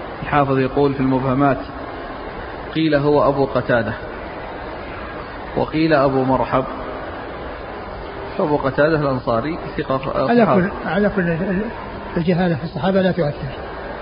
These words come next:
Speaker 2: هو صحابي الحديث أبوه.
Speaker 1: إي نعم.
Speaker 2: نعم.
Speaker 1: قال يحيى: "وحدثني أبو سلمة بن عبد الرحمن".
Speaker 2: يحيى،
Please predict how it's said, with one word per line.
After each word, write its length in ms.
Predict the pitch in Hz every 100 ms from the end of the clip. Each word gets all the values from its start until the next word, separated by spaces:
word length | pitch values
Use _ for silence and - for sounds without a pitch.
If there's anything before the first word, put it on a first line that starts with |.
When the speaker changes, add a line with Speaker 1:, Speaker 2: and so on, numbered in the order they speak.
| - - - - -
Speaker 2:
هو 80 | 180
صحابي 320 | - 147 175
الحديث 380 | 160 160 180 185
أبوه. 240 | 156 214 - - - - - - - -
Speaker 1:
إي 100 | 143
نعم. 120 | 117 - - 185
Speaker 2:
نعم. 120 | 143 - - - - - - - - - - - - - - - - - - - - - - - - - - - - - - - - - - - - - - - - - - -
Speaker 1:
قال 400 | 160 165 170 165
يحيى: 360 | 160 160 160 160
"وحدثني 760 | 156 147 147 165 160 160 160 156
أبو 200 | 156 147
سلمة 300 | 160 160 151
بن 100 | 147
عبد 180 | 147
الرحمن". 600 | 147 143 143 143 147 160 165 - - - - - - - - - - - - -
Speaker 2:
يحيى، 480 | 190 170 165 175